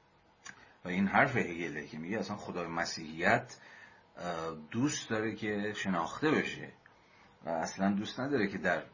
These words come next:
آسمون‌ها یا در یک جور آ-، م-،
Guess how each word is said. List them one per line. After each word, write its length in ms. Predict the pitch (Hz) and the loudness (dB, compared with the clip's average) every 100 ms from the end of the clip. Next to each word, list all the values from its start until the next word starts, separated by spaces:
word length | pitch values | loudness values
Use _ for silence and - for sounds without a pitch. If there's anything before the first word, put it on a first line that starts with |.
| - - | -20 -6
آسمون‌ها 880 | 87 - 98 85 80 71 87 76 - - - - - - - - 85 | -4 -4 -4 -4 -6 -2 0 -2 -8 -20 -18 -16 -16 -16 -18 -18 -10
یا 540 | 85 87 85 82 78 | 0 2 4 2 -2
در 260 | 71 80 85 | -4 -4 -4
یک 260 | 82 87 80 | -4 -6 -6
جور 300 | 85 85 82 | -6 -6 -4
آ-، 200 | 82 65 | -6 -8
م-، 280 | 78 60 | -10 -12